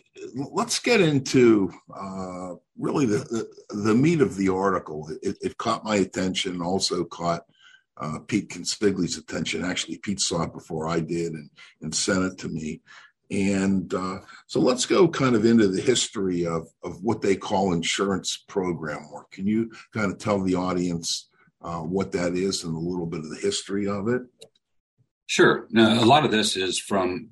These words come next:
Speaker 2: my perspective, but I think that perspective has got some credibility in the fact that,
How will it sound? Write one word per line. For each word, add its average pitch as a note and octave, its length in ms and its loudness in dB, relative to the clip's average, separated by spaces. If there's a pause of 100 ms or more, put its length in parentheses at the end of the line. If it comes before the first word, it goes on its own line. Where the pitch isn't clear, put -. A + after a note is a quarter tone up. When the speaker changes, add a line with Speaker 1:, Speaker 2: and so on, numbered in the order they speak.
(140)
Speaker 2:
my G#2 300 4
perspective, E2+ 720 -6 (120)
but F2 300 4
I B2+ 300 2
think A#2 200 6
that G#2 220 4
perspective F2 600 4
has E2+ 160 4
got F2 260 0
some D#2+ 420 -2 (720)
credibility G#2 720 6
in D#2+ 80 2
the D#2+ 80 2
fact F2+ 380 0
that, E2 240 0